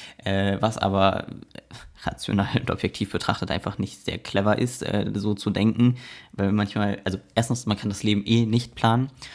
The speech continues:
und, äh, zweitens hat man's auch einfach gar nicht in der Hand, was sich noch für Möglichkeiten ergeben. So, manchmal muss man vielleicht das Leben auch einfach auf sich zukommen lassen, wenn eigentlich alles okay ist. Und, ähm, ja, dann war auch so dieses, "Nee, mit meinem Job ist alles gut und,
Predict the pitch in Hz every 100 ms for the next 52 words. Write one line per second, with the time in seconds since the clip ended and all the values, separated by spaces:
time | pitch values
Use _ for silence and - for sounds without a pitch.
0 | - - 107 101 98 - - 101 - -
1 | - 104 - 104 - - - _ _ -
2 | - - - 120 107 - - 104 101 104
3 | 110 104 101 110 117 98 95 113 - 107
4 | - 104 104 107 110 - 107 107 107 101
5 | 101 101 139 101 95 - 104 104 - -
6 | 107 113 120 113 - 101 101 - 101 95
7 | 95 82 - 92 - - - 98 92 -
8 | 98 92 - 104 98 95 - 92 - -
9 | - 95 101 123 - - - - - -
10 | 104 101 101 98 98 95 98 95 95 95
11 | 95 - _ - - 101 101 101 92 95
12 | 104 - 98 101 95 104 110 110 101 98
13 | 98 110 113 104 104 - 139 143 - 104
14 | 101 101